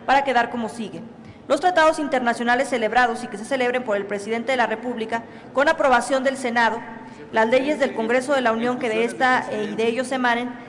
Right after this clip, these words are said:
serán ley suprema de toda la Unión. Los tratados internacionales en materia de derechos humanos,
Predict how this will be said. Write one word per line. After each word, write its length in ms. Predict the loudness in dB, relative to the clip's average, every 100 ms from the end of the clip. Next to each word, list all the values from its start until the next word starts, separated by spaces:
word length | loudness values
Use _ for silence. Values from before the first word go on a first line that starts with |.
| -14
serán 360 | 2 4 6
ley 120 | 4 2
suprema 440 | -2 0 2 4
de 80 | 4
toda 200 | 6 6
la 120 | 6
Unión. 280 | 4 0 -2 -10 -16 -10
Los 120 | -8 -2
tratados 380 | 2 4 4
internacionales 680 | 2 -2 0 0 2 0 0
en 80 | 0
materia 280 | 0 2 2
de 80 | 2
derechos 360 | 0 -2 -6
humanos, 340 | -2 0 0